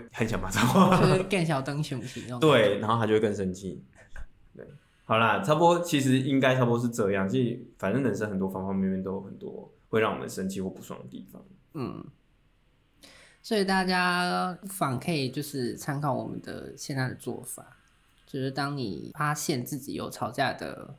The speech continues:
Speaker 2: 情绪的时候，你可以先停下来，好好想一想说，“诶，这件事到底值得这么生气吗？”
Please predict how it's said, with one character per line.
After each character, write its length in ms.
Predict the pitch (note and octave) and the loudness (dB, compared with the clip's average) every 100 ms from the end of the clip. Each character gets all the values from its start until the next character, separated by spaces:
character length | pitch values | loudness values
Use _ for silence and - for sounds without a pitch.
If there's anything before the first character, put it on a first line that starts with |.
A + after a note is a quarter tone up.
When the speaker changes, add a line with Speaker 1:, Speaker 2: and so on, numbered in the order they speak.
| - | -14
Speaker 2:
情 220 | - B2+ | -10 -4
绪 100 | C#3+ | -2
的 80 | A#2 | -2
时 80 | |
候， 100 | B2 | -4
你 80 | G2+ A#2 | -6 -8
可 60 | C3+ | -8
以 80 | |
先 240 | B2 C3 C3 | -6 -6 -6
停 180 | C3 A2 | -6 -10
下 220 | C3 G#2+ | -6 -6
来， 300 | E2+ - C3+ | -8 -12 -18
好 140 | - B2+ | -12 -6
好 140 | B2+ | -4
想 240 | C#3+ - A#2 | -4 -6 -10
一 20 | |
想 300 | B2+ G2 - | -10 -12 -12
说 300 | - G#2+ - | -12 -12 -8
，“诶， 200 | D#3+ A#3 - | -6 -6 -4
这 140 | G3+ | -2
件 160 | F#3 F3 | 0 -2
事 300 | F3+ E3 G#2+ | -2 -4 -2
到 200 | C#3+ B2 | -2 -4
底 60 | - | -6
值 120 | - | -12
得 160 | F2 F#2+ | -10 -8
这 80 | B2 | -6
么 100 | G#2+ | -6
生 180 | C3 G2+ | -8 -10
气 240 | - - - | -10 -12 -16
吗？” 140 | - | -20